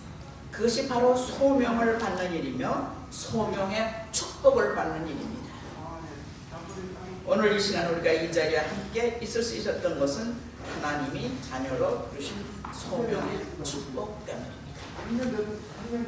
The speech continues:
하나님의 부르심에 대해서 네 하고 대답하는 자, 하나님의 부르심을 거절하지 않고, 하나님의 부르심을 가볍게 여기지 않고,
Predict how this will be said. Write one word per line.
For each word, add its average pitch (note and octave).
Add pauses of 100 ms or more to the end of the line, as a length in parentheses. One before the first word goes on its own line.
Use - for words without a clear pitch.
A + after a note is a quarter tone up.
(220)
하나님의 C#4+
부르심에 A#3 (120)
대해서 G#3 (960)
네 C4
하고 A3+
대답하는 F3
자, - (1120)
하나님의 A#3+
부르심을 G#3+
거절하지 F3+
않고, E3+ (460)
하나님의 A3+
부르심을 F#3+
가볍게 E3+
여기지 D#3+
않고, A#3+